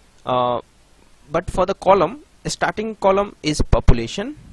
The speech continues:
and the ending column is average income, so it will not include the per capita.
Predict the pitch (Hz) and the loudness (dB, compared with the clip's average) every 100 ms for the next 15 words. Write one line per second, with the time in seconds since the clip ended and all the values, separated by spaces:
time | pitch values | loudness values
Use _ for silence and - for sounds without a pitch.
0 | - - - _ - 185 226 220 - 143 | -20 -20 -20 _ -6 -4 -4 -12 -14 -10
1 | - 156 190 226 208 160 160 151 214 - | -6 -6 -4 -6 0 0 2 -4 -6 -8
2 | - - 165 170 190 - 143 131 113 101 | -10 0 2 2 -2 -4 -6 -4 -6 4
3 | - - - 156 185 156 156 170 - 156 | 8 10 8 6 4 4 2 2 -2 -8
4 | 143 180 202 - 160 165 135 113 110 | -4 -2 -2 2 2 2 -4 -6 -10